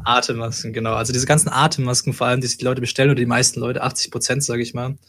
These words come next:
die sind komplett nutzlos. Ne, weil die nicht mal die entsprechende Schutzklasse haben. Also alles unter F F P drei ist, ähm, absolut hinfällig in Bezug auf den Virus. Das bringt auch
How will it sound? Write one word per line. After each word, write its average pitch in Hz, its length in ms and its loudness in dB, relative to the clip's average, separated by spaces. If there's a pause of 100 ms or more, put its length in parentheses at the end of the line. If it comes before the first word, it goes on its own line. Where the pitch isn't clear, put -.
(320)
die 135 60 -2
sind 120 220 0
komplett 123 400 -2
nutzlos. 143 640 0 (880)
Ne, 120 200 2
weil 120 160 4
die 120 80 2
nicht 127 180 0
mal 123 80 2
die 123 80 2
entsprechende 123 680 2
Schutzklasse 127 560 0
haben. 127 320 2
Also 123 360 -4 (1000)
alles 139 280 2
unter 147 320 4
F 143 200 2
F 135 200 -2
P 127 200 0
drei 135 380 2
ist, - 280 2
ähm, 120 540 0
absolut 135 380 4
hinfällig 143 600 2
in 123 120 -2
Bezug 120 260 0
auf 120 80 -2
den 113 160 -2
Virus. 123 480 0
Das - 160 -4
bringt 123 240 -6
auch 123 320 -8